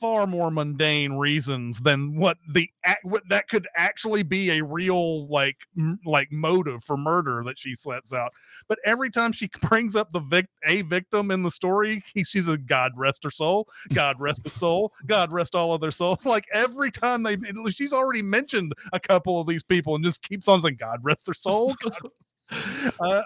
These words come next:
I love stuff like that too. It's, uh, and I, and I, and I ju-, and I love the chase afterwards where he's running and then suddenly, like, <laughs> he, they're, like, twenty feet ahead of them. They can't possibly have gotten that far that fast. And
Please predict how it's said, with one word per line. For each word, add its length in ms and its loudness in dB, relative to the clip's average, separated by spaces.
I 80 2
love 340 0
stuff 380 0
like 260 0
that 300 0
too. 340 0
It's, 260 -8
uh, 340 2
and 200 0
I, 180 0
and 100 0
I, 280 2
and 100 0
I 80 2
ju-, 180 0
and 80 0
I 40 2
love 200 4
the 60 -8
chase 320 0
afterwards 600 -2
where 160 2
he's 180 2
running 460 0
and 120 -2
then 120 0
suddenly, 600 2
like, 360 0
<laughs> 40 -16
he, 240 0
they're, 260 4
like, 260 -2
twenty 420 0
feet 260 -4
ahead 280 2
of 100 2
them. 120 -2
They 100 -2
can't 240 4
possibly 580 -2
have 140 -6
gotten 320 0
that 200 -4
far 440 0
that 280 2
fast. 540 0
And 120 -2